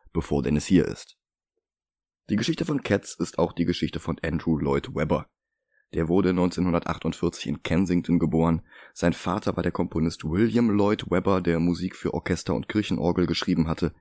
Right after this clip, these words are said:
Seine Mutter war die Geigerin und Pianistin Jean Johnstone. Musik lag ihm also buchstäblich im Blut. Sein Bruder wurde dann auch ein gefeierter Cellist. Dem jungen Andrew stand der Sinn aber eher nach Musicals, der zeitgenössischen Variante der Operette,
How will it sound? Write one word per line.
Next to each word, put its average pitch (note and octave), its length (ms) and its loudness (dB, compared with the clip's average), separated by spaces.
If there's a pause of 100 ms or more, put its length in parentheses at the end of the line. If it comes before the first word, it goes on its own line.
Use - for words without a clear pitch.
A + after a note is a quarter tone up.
(440)
Seine F2+ 200 2
Mutter A#2+ 340 2
war G#2 140 0
die F2+ 160 -2
Geigerin F#2 540 4
und F2 220 -4
Pianistin F2 540 0
Jean F#2+ 240 2
Johnstone. D#2 600 -2 (840)
Musik F#2 340 2
lag G2+ 200 2
ihm A#2 100 0
also F#2 180 0
buchstäblich F2+ 540 -2
im D2+ 80 0
Blut. E2+ 320 0 (400)
Sein F2 260 0
Bruder F2 380 2
wurde D#2 220 2
dann D#2 160 0
auch - 180 -2
ein D2 140 -2
gefeierter C#2 480 -2
Cellist. - 500 -4 (1040)
Dem G2+ 80 6
jungen C3 260 6
Andrew - 540 0
stand - 300 -4
der D#2 80 0
Sinn D#2+ 220 2
aber G2+ 260 0
eher A2 240 0
nach A2+ 200 -6
Musicals, F2 540 0
der D#2 220 0
zeitgenössischen F2 680 -2
Variante E2+ 380 0
der E2+ 100 4
Operette, F2 460 -2